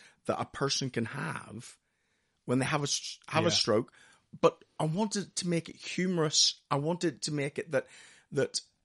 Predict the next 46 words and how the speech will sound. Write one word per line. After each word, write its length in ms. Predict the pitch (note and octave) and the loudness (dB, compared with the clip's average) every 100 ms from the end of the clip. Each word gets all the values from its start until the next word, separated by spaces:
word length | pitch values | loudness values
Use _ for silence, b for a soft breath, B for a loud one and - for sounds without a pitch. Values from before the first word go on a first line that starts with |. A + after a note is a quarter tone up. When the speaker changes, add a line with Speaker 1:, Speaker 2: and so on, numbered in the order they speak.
| - | -2
Speaker 1:
you 100 | D#3 | 0
know, 140 | C3 - C3+ | 0 -2 -2
life 500 | C3 F3+ F#3+ - - - | 0 2 0 -2 0 6
isn't 420 | F3 F3 E3+ - _ | 6 6 2 -2 _
over. 460 | C#3 D3 B2+ G#2 - _ - | 4 6 6 2 2 _ -14
Speaker 2:
Yeah. 200 | - A2 - _ | -8 -8 -8 _
Speaker 1:
You 160 | C#3 D#3+ | 6 8
know, 220 | D3 B2 | 10 8
and 120 | - | 6
it's 240 | C3+ - - | 0 2 4
not 380 | C#3+ D#3 D#3 - | 6 6 4 2
over. 340 | B2+ A#2+ G#2 G2+ | 2 2 2 2
And, 160 | G#2+ - | 2 0
and, 320 | A#2+ A#2+ A2+ - | 0 2 0 0
and, 340 | A#2 A2+ A2+ - - | 0 2 0 -2 -2
and 300 | A#2 A#2 A2+ B B B | 2 2 0 B B B
I 40 | A#2 | 2
wanted 340 | D3+ F#3+ F3 | 4 4 0
to 100 | D#3+ | 0
do 200 | D#3 D3+ | 2 2
that. 280 | C#3 G2 F2 - | 2 -4 -6 -4
And 120 | A2 | -4
I 20 | |
think 300 | A2+ - E3 - | -2 -4 -4 -2
I, 100 | A#2+ - | -2 0
I 40 | |
was 140 | A#2+ - | 0 -2
successful 680 | - - F#3 - E3+ C#3+ - | -2 0 0 0 0 0 -2
i-, 140 | A#2 - B2 | -14 -14 -14
i-, 80 | - - - | -12 -16 -6
i-, 40 | A2+ | -6
in 320 | - A2 G#2+ | -2 -2 0
that. 160 | F#2 | -2
And 80 | G2+ | -6
I 20 | |
think 220 | A#2 G3 - | -6 -4 -4
that's 180 | - | -6
what 160 | - - | -6 -4
people 260 | E3+ E3 D3 | -2 -2 -2
really 320 | D3+ C#3+ C3+ B B B | 0 -2 -4 B B B
love 240 | B2+ C#3 E3+ | 4 6 6
about 420 | D3+ A2 G2+ - | 4 4 2 0
it, 120 | F#2+ | -2
is 200 | D#3+ G#2+ | -2 -2
that 180 | B2 A2 - | 0 0 0
it's, 360 | A2 - - | -2 -2 -6